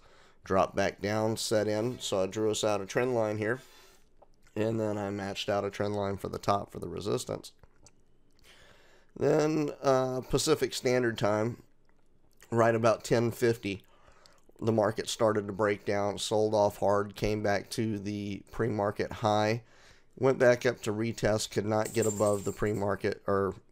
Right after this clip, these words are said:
could not get above the support line, and fell just absolutely hard on its face. And then what did that look like on the daily chart? Was just more of a chop fest. Knew it was coming. We've been up, or up, down,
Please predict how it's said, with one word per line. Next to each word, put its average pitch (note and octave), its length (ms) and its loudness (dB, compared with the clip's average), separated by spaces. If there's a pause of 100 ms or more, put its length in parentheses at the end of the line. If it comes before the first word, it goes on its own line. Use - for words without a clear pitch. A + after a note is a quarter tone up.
(180)
could A#2+ 160 2
not A2+ 240 4
get A2+ 120 0
above G#2 280 0
the G#2 100 0
support - 600 0
line, G2 400 -2 (500)
and G2 540 -2
fell G2 560 2
just F2 420 -6
absolutely G2 640 -2
hard F#2+ 360 0
on F2 160 -4
its - 180 -10
face. F#2 480 -2 (640)
And G2+ 160 -2
then G#2 140 -2
what G#2+ 120 0
did G#2+ 120 -2
that - 180 -2
look G2+ 160 -4
like - 260 -4
on E2+ 120 -6
the - 60 -6
daily F#2+ 380 0
chart? G2+ 520 0
Was F#2 180 -6
just G2 180 -4
more G2 340 0
of G2+ 100 -4
a G#2 40 -2
chop G2 340 0
fest. G2 460 -2 (500)
Knew D3 280 8
it C#3 80 4
was A#2+ 340 -2
coming. A2 520 0 (100)
We've G#2 140 -10
been G#2+ 160 0
up, B2 280 6 (160)
or G2 460 -4 (240)
up, C3 240 4 (320)
down, G#2+ 500 2